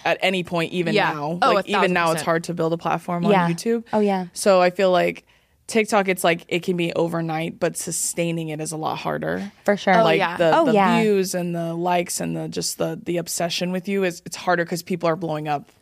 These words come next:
Speaker 2: No.
Speaker 1: all the time.
Speaker 3: So quickly, yeah.
Speaker 1: Yeah.
Speaker 2: Truly, like, and I will stand by this forever,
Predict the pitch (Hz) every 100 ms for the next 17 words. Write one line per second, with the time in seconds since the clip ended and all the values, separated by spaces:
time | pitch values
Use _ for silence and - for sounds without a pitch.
0 | - 226 214 190 175 151 - 269 277 277
1 | - 381 - 240 269 277 220 190 - 196
2 | 254 226 226 247 294 302 262 226 - 202
3 | 196 - 190 190 202 - 180 175 170 180
4 | - 175 165 175 208